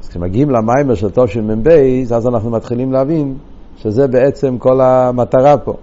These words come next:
מאוד מאוד חזק לראות איך שהרבי פה, במיימר של מ"ב, אז בתוך, ב-, בנוגע לכל האסכולה של עיר אין סוף, מה הפירוש עיר אין סוף, ומה פשוט למטו, עד אין תכליס, ו-, ואיך זה מתבטא בכל מקום ומקום,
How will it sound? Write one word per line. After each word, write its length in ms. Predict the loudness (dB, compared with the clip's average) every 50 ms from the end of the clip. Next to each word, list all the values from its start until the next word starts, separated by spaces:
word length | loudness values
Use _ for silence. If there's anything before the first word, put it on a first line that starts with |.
| -14 -16 -10 -4
מאוד 180 | -4 -2 0
מאוד 360 | 0 2 2 2 2 0 -4
חזק 420 | -6 -4 -4 -2 0 0 0 0 0 -4
לראות 380 | -4 0 2 2 2 2 0 -2 -8 -10 -10 -12 -14 -14 -14 -14 -14 -10 -8
איך 120 | -8 -4
שהרבי 460 | -2 0 2 4 4 4 4 4 2 2 2
פה, 300 | 2 2 4 4 2 2
במיימר 360 | 0 0 2 0 0 0 0
של 120 | -2 -2 -4
מ"ב, 260 | -4 -4 -2 0 2 4 4 4 2 0 0 -2 -2
אז 120 | -2 -2
בתוך, 400 | -2 -2 0 0 0 0 0 -2
ב-, 180 | -2 0 0 0
בנוגע 540 | 0 0 0 0 -2 -2 2 4 4 4 4
לכל 280 | 4 2 0 2 2
האסכולה 520 | 2 2 0 -2 0 2 2 4 4 2 0
של 160 | 0 -2 -2
עיר 120 | -2 -2 -2
אין 80 | -2
סוף, 240 | -2 -2 -4 -4 -4 -6 -12 -16 -16 -16 -16 -18 -18 -20 -20 -16 -10 -4
מה 140 | -2 0 0
הפירוש 440 | 0 0 0 0 2 2 0 0 0
עיר 120 | 0 0
אין 80 | -2 -4
סוף, 440 | -2 0 2 4 4 4 4 2 0
ומה 240 | 0 0 0 -2 -2
פשוט 240 | -2 -2 -2 -2 -2
למטו, 540 | -2 0 0 0 0 0 2 2 2 2
עד 80 | 2 0
אין 80 | -2 0
תכליס, 600 | 0 0 0 0 0 -2 -4 -2 -2 -4 -4 -2
ו-, 240 | -2 0 0 0 0 0
ואיך 180 | -2 -2 -2 -4
זה 100 | -4 -4
מתבטא 460 | -4 -4 -4 -4 -4 -2 -2 -2 -2
בכל 320 | -2 -4 -2 -2 -2 -2
מקום 360 | -2 -4 -4 -4 -4 -4 -4
ומקום, 440 | -4 -4 -4 -4 -2 -2 -2 -2 -4